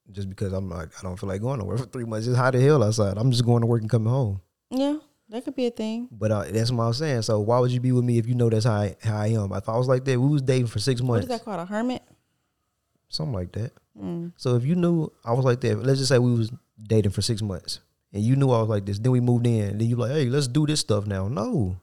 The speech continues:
Speaker 1: that's
Speaker 2: Yeah.
Speaker 1: dumb. I don't have to, I'm not compromising on that 'cause you already knew this about me.
Speaker 2: So do you think that before marriage that you should live with the person?
Speaker 1: Yeah, regardless of what the old people say.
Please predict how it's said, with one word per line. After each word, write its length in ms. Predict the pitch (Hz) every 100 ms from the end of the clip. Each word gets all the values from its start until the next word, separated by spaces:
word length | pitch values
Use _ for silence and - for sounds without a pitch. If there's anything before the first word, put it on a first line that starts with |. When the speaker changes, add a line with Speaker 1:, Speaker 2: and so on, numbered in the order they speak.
| _ -
Speaker 1:
that's 220 | 156 156
Speaker 2:
Yeah. 100 | 131
Speaker 1:
dumb. 420 | 190 214 117 95 - _ _ _ _ _ _ _ -
I 80 | -
don't 140 | 196
have 160 | 202 180
to, 140 | 143
I'm 100 | 143
not 240 | 208 202
compromising 560 | - 208 185 113 104 104
on 120 | 104
that 120 | 107
'cause 160 | 101 120
you 160 | 175 196
already 260 | 190 190
knew 160 | 175 196
this 140 | 139
about 260 | 101 98 90
me. 220 | 87 92 _ _ _ _ _ _ _ _ _ _ _ _ _
Speaker 2:
So 180 | 220
do 80 | 208
you 180 | 220 240
think 460 | 240 - 214 214 220 _
that 600 | 196 196 190 185 - -
before 440 | 190 190 - 196 190
marriage 500 | 185 185 190 190 -
that 120 | 180
you 60 | 190
should 160 | 185
live 160 | 185 180
with 120 | 185
the 80 | 185
person? 420 | - 196 196 196 - _ _ _ _ _ _ _ _ _ _ _ _ _ _ _ _ _ _ _ _ _
Speaker 1:
Yeah, 300 | 120 113 101 - _ _ _ _ _ _ _ -
regardless 360 | 110 110 110
of 40 | 104
what 80 |
the 80 | 101
old 180 | 98 104
people 220 | 98 92
say. 240 | 95 90